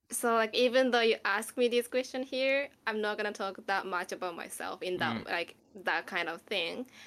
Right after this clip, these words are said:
Speaker 1: It's not because, like, um, I don't know, I, mm, like, if it's just, you know, me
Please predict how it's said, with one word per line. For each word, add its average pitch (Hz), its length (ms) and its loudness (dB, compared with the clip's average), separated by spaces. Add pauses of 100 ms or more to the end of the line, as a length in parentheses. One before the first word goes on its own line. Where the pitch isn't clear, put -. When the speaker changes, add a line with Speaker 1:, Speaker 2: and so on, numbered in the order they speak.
(220)
Speaker 1:
It's 247 220 2
not 240 240 4
because, 214 480 -2
like, 185 300 -4 (1120)
um, 190 600 -2 (400)
I 240 100 2
don't 254 80 2
know, 285 280 2
I, 294 360 2 (440)
mm, 220 960 -4 (640)
like, 269 200 -2
if 277 160 -2
it's 311 240 -4
just, 269 240 -2
you 262 80 2
know, 202 320 -2 (760)
me 269 420 2